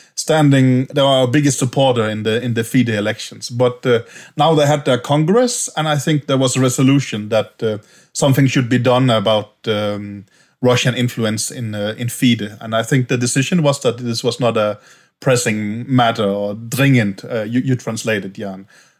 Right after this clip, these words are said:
Um, so, I mean, well, that disappointed me a bit. At least it gave me a chance to also nominate Jan here on the fly.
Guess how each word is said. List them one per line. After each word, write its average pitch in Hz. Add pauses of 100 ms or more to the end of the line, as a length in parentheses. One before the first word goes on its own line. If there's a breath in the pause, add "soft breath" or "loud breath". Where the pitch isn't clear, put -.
Um, 110
so, 113
I 135
mean, 113 (380 soft breath)
well, 202
that 143
disappointed 123
me 110
a 104
bit. -
At 113
least 127
it 123
gave 113
me 113
a 98
chance 104
to 110
also 107
nominate 101
Jan 98
here 98
on 98
the 92
fly. 107